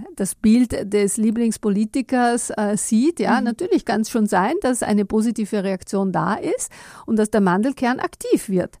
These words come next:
Speaker 2: Mhm.
Speaker 1: Positiv.
Speaker 2: Mhm.
Speaker 1: Aber der wird auch aktiv, wenn man, äh, den politischen Feind sieht. Also w-, was heißt denn das?
Speaker 2: Ja.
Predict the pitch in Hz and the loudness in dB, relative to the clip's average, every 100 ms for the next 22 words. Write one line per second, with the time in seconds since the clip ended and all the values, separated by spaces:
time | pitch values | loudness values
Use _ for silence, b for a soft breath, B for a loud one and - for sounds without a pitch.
0 | _ 220 403 233 233 240 185 - 233 233 | _ 0 2 4 2 0 -6 -6 -6 0
1 | 262 285 320 330 - - 320 330 277 - | 2 4 4 4 4 4 4 2 -4 2
2 | 269 302 349 - 262 254 254 269 262 - | 4 4 4 -2 0 2 4 4 2 -2
3 | 247 247 247 240 233 262 269 269 - 247 | 0 2 2 2 2 2 2 2 0 -2
4 | - - 214 - 208 190 - - 220 233 | -2 2 2 4 0 -2 -4 0 0 0
5 | 214 - 240 233 226 294 - 226 196 - | -4 -6 -6 -2 0 0 -2 -4 -4 -6
6 | - - 202 190 | -10 -10 -6 -6